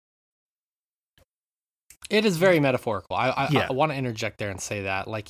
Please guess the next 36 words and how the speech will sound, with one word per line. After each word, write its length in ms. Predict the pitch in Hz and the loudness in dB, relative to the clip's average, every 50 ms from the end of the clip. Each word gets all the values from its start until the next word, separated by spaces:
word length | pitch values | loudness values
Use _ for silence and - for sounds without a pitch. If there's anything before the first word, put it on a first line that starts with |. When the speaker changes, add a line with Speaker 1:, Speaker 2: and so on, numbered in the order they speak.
| - - | -10 -4
Speaker 1:
even 380 | 147 160 165 156 160 151 135 | -2 0 0 0 0 0 2
with 220 | 135 139 127 - - - _ _ _ _ | 2 0 0 0 -6 -16 _ _ _ _
some 280 | - - - 147 147 151 | -8 -2 0 2 2 2
of 60 | 135 | 0
the 80 | 135 - | -2 -4
smaller 440 | - - 131 127 127 131 131 120 | -4 -2 0 2 4 4 4 2
journal 400 | 104 101 107 107 107 113 120 110 | 0 -2 -4 -2 -2 -2 -2 -4
entries 440 | 110 127 123 - - 139 131 123 - | -4 -4 -4 -4 -2 -2 -2 -2 -2
and 100 | 135 123 - | -4 -4 -2
stuff 240 | - 135 - - | -2 -4 -4 -2
you 100 | - 135 | -6 -8
find, 320 | - - 139 131 139 143 - - - - _ - | -4 -2 -2 0 0 -2 -4 -8 -14 -20 _ -4
some 220 | - - 233 226 | 0 2 4 4
of 60 | 220 | 6
Speaker 2:
Mm-hmm. 40 | 180 | 4
Speaker 1:
that 180 | 185 160 - - | 4 4 4 2
is 160 | 147 135 - | 2 2 2
definitely 500 | - 127 123 - - 156 135 131 143 135 | 0 -2 -2 0 -2 -4 -2 0 0 0
more 220 | 127 117 120 120 104 | 0 2 0 -2 -2
direct, 460 | - 98 92 101 110 117 - - - | -4 -6 -4 -6 -6 -6 -10 -14 -8
kind 240 | - 127 123 117 110 | -6 -4 -2 -2 -4
of 160 | 101 - - _ _ _ _ _ _ _ | -6 -8 -12 _ _ _ _ _ _ _
filling 360 | - 131 123 120 123 123 120 117 | -2 0 0 0 0 0 -2 -2
you 160 | 113 110 110 | 0 0 0
in 180 | 110 110 113 110 | 0 0 0 -2
on 180 | 104 101 101 | -2 -2 -2
those 260 | 98 107 107 107 - - | -2 -2 -4 -4 -4 -6
who 80 | - - | -8 -10
came 240 | - - 117 110 | -6 -6 -4 -4
before 360 | 101 104 - - 110 110 107 104 | -4 -6 -6 -6 -6 -6 -4 -4
you, 240 | 107 110 110 107 107 | -4 -4 -4 -4 -6
trying 300 | - - 117 110 107 104 | -6 -6 -6 -6 -6 -8
to 140 | - 120 110 | -6 -6 -6
achieve 420 | 104 - - 127 123 113 104 98 | -6 -6 -6 -4 -6 -6 -6 -8
what 140 | 107 110 - - | -10 -10 -10 -8
you 280 | 117 117 123 127 127 | -8 -6 -6 -6 -8